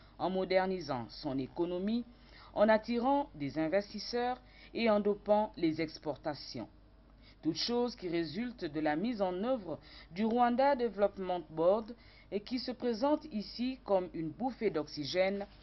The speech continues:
pour les promoteurs, car le R D B fait office de guichet unique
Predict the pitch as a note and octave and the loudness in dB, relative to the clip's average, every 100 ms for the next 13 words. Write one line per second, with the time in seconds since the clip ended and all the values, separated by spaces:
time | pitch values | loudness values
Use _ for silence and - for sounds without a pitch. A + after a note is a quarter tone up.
0 | - - D#3 F#3+ G3 F#3 F3+ F3 F3+ G3 | -20 -10 -8 2 4 4 0 -2 -2 -2
1 | F3 C3+ B2 - - - - - - G#3 | 2 2 2 -2 -18 -20 -20 -16 8 8
2 | F3+ F3 - - - B2+ D#3 D#3+ D3+ E3+ | 8 4 -4 -20 -8 2 6 6 4 0
3 | E3 A#3 C4 - - - E3+ C4 C4 - | 0 0 -2 -4 -20 -14 0 2 2 0
4 | G3+ G#3 A#3+ C4+ - F3+ F#3+ D3+ F#3 A#3+ | -2 -2 -2 -2 -4 -6 -6 -4 -4 -2
5 | A#3+ F#3+ F3 A#3+ - | -2 -2 -2 -4 -4